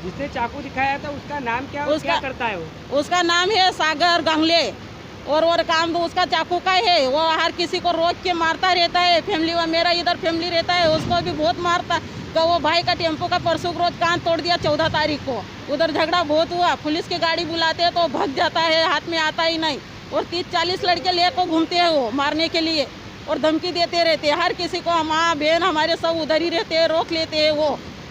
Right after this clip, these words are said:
Speaker 2: वो धमकी देता है, वो, वो मारता है, मारूंगा मैं इसको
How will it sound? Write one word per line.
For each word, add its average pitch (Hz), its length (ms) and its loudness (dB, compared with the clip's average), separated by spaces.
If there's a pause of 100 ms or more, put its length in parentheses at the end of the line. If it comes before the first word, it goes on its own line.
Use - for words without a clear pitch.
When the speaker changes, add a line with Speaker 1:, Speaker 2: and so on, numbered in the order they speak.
(360)
Speaker 2:
वो 302 100 -2
धमकी 339 360 0
देता 339 260 0
है, 302 220 4
वो, 214 220 -4 (120)
वो 294 120 -4
मारता 349 360 2
है, 349 140 2
मारूंगा 370 460 2
मैं 349 240 2
इसको 277 320 -2